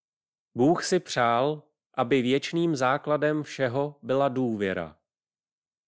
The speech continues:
Nebeská rada rozhodla poskytnout Satanovi čas, aby se ukázalo, k čemu povedou zásady, na nichž je založena jeho vláda. Satan totiž tvrdil,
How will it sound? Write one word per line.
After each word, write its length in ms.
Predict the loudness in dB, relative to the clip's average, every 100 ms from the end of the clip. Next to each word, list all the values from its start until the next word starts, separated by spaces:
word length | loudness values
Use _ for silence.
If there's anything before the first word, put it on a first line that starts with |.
| _ _ -2
Nebeská 680 | 0 2 0 0 2 2
rada 260 | 2 2 2
rozhodla 760 | 0 -2 -4 0 0 -2 _ -8
poskytnout 680 | -8 -4 -6 0 0 0
Satanovi 500 | -2 -2 0 0 -2
čas, 560 | -4 -2 -2 -2 -10 _ _ _ _ -4
aby 260 | 0 0
se 200 | 0 -2
ukázalo, 920 | -2 0 2 2 2 0 2 0 -4 _ _ _ _
k 80 | -10
čemu 360 | -2 2 4 4
povedou 480 | 2 2 4 4 2
zásady, 680 | 2 0 0 -2 0 -2 -4 _ _ _ 0
na 140 | 2
nichž 300 | 4 2 0
je 140 | 0 2
založena 560 | 2 2 2 0 0
jeho 320 | 0 0 -2 -2
vláda. 540 | 0 0 -2 -6 -10 _ _ _ _ _ _ _ _ _ _ _ -6
Satan 440 | 2 2 4 2
totiž 320 | 2 0 0 0
tvrdil, 640 | -2 2 2 2 0